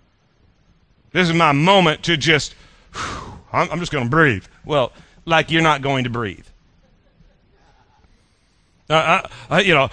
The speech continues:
th-, this is, this is my, uh, you know, my, my time to just, whew, you know, deal with me. Don't be so ignorant.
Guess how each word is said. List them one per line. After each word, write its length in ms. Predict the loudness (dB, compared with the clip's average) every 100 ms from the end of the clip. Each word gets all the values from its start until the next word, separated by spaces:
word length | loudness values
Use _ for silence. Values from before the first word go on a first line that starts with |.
| -6
th-, 300 | -2 0 0
this 280 | 2 0 2
is, 180 | -4 -6
this 200 | -6 -6
is 140 | -4
my, 280 | 2 2 2 -4 -20 -4
uh, 140 | -2
you 180 | 0 2
know, 100 | 2
my, 200 | 4 2
my 220 | 2 0
time 380 | 2 2 4 2
to 100 | -2
just, 300 | -4 -4 -4 -14 -14
whew, 300 | -14 -14 -12
you 140 | -8 -6
know, 100 | -6
deal 280 | -2 0
with 120 | 0 -4
me. 100 | -8 -14 -20 -20 _ _ _ _
Don't 300 | -12 -12 -10
be 160 | -8 -8
so 360 | -8 -12 -14 -18 -20 -20 -14
ignorant. 560 | -12 -8 -10 -10 -18